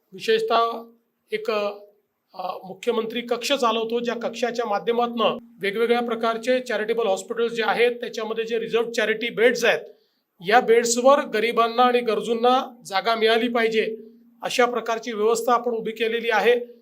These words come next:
आणि मला सांगता आनंद वाटतो की अनेक मोठे मोठे प्रथितयश हॉस्पिटल्स जे आहेत, ते चांगलं रिस्पॉन्ड करतात,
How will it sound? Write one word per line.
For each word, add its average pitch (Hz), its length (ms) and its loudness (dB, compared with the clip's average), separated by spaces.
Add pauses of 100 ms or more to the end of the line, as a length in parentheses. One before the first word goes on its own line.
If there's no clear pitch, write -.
(300)
आणि 247 140 2
मला 269 180 6
सांगता 254 320 0
आनंद 254 400 4
वाटतो 240 300 2
की 254 100 -8
अनेक 269 380 2
मोठे 247 300 4
मोठे 240 280 4
प्रथितयश 262 680 -4
हॉस्पिटल्स 233 400 -6
जे 220 140 -4
आहेत, 214 380 4 (580)
ते 247 400 6 (560)
चांगलं 220 300 6
रिस्पॉन्ड 247 440 4
करतात, 247 440 0